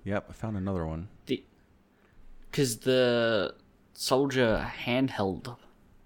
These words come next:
Speaker 2: has three thousand games.
Speaker 1: Ah, okay. So that must be what this, oh yeah, this is the handheld game console. It is,
Speaker 2: Yeah.
Speaker 1: uh, it
Speaker 2: The, the
Speaker 1: weighs point three five kilogram game electronics. It's a new standard of measurement.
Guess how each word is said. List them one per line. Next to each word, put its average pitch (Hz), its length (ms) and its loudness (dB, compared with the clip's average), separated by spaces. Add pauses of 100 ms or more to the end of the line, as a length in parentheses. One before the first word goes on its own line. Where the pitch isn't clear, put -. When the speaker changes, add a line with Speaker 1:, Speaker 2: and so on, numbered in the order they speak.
(120)
Speaker 2:
has 90 280 -4
three 107 220 -2
thousand 90 380 -2
games. - 380 -10 (720)
Speaker 1:
Ah, 98 360 2
okay. 90 380 -2
So - 140 -10
that 92 260 -2
must 82 200 -6
be - 80 -8
what 71 140 -6
this, - 260 -10
oh 180 120 12
yeah, 139 240 6
this 135 160 -2
is 139 60 -2
the 113 100 2
handheld 113 420 0
game 87 160 -2
console. 85 520 -4 (1000)
It 113 240 2
is, 110 200 4
Speaker 2:
Yeah. 101 180 2
Speaker 1:
uh, 101 100 2
it 117 140 4
Speaker 2:
The, 135 80 4
the 117 120 4
Speaker 1:
weighs 151 360 6
point - 380 0
three 175 240 -4
five 139 520 2
kilogram 120 680 0
game 120 240 2
electronics. 110 800 -2 (1500)
It's 240 180 4
a 269 40 10
new 127 120 8
standard 110 400 6
of 92 80 4
measurement. 90 440 2